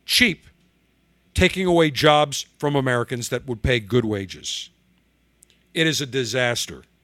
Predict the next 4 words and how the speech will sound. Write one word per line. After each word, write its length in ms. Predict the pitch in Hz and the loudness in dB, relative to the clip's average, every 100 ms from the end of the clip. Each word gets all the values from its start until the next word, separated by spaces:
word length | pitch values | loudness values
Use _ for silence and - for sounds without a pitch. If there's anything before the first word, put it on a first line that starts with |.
| _ _ _ _ _ _ _ _ _ | _ _ _ _ _ _ _ _ _
The 120 | 113 | -2
Obama, 720 | 135 127 98 160 185 208 226 214 _ _ _ _ _ | 0 0 4 4 4 0 -2 -12 _ _ _ _ _
Valerie 500 | 95 147 165 180 185 | -2 0 0 -2 -6
Jarrett, 460 | 139 160 147 147 | -4 -4 -4 -8